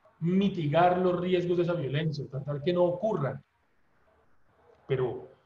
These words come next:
pero nunca va a desaparecer. Entonces, creo que con ese ejemplo, ustedes me logran, eh, entender por qué el populismo punitivo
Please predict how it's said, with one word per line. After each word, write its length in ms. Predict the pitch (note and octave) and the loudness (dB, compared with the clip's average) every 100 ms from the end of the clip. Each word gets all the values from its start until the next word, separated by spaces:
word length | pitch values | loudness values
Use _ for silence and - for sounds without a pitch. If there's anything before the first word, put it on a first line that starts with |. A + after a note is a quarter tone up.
| _ | _
pero 160 | - B2+ | -10 -4
nunca 320 | C3+ E3 F3 | 0 0 4
va 120 | E3 | 4
a 20 | E3 | 4
desaparecer. 720 | C#3+ C3+ A#2+ B2+ F3 - - _ - | 2 -2 -2 0 0 -2 -12 _ -8
Entonces, 460 | C3+ F3 F#3 G#3+ | -2 2 4 4
creo 160 | G#3 G3+ | 6 6
que 120 | G3 | 6
con 140 | D#3 D3+ | 2 0
ese 140 | E3+ | 2
ejemplo, 540 | F#3 F3 D#3 F#3+ F#3 - - _ | 2 0 2 0 0 -6 -14 _
ustedes 300 | B2+ - E3+ | -12 -2 2
me 100 | F3+ | 2
logran, 380 | D3+ D3+ F3 F3+ F3+ - _ - | 0 0 0 0 -4 -14 _ -8
eh, 280 | C3+ B2+ B2+ | -4 -4 -4
entender 680 | E3+ F3 F3 F#3+ F3 F3 - | -2 -2 0 2 2 0 0
por 320 | F#3 F3 F3 | 2 2 2
qué 460 | - F3+ E3+ - - _ | 2 4 4 0 -10 _
el 180 | C#3+ C3+ | -4 -2
populismo 640 | C#3+ C#3 C#3 D3 E3 F3 | -2 0 0 0 0 0
punitivo 760 | F#3 F3+ - F3+ E3+ E3+ E3 | 0 0 -2 0 2 2 -2